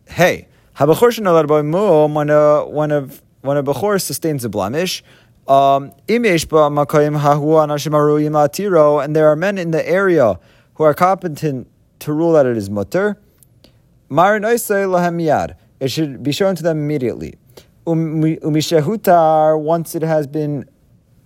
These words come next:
permitted, in mashin oisei harbe, it should not be kept a long time.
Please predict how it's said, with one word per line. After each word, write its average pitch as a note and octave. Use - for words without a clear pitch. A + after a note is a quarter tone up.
permitted, C#3
in A3
mashin F3+
oisei D#3+
harbe, A2+
it D3+
should -
not E3+
be D3+
kept C3+
a A#2+
long F#2+
time. A#2+